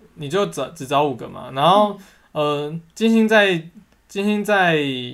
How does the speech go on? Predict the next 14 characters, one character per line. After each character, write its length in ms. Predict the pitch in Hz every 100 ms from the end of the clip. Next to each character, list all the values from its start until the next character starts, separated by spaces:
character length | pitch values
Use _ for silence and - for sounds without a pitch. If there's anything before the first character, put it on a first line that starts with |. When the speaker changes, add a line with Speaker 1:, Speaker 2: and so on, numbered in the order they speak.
| 156 _ _ _ _ -
Speaker 1:
金 260 | 185 202
牛 260 | 202 135 120
的 160 | 127
巨 260 | 123 170 139
蟹 300 | 120 127 123
男， 260 | 123 - 165 185 - _ _ _
Speaker 2:
嗯。 220 | 233 175 - _
Speaker 1:
他 100 | 175
们 80 | 165
就 120 | 147
是， 520 | 151 151 147 139 139 - _ _ _
呃， 440 | - 127 120 117 117
吃 200 | - 131
货。 280 | 127 123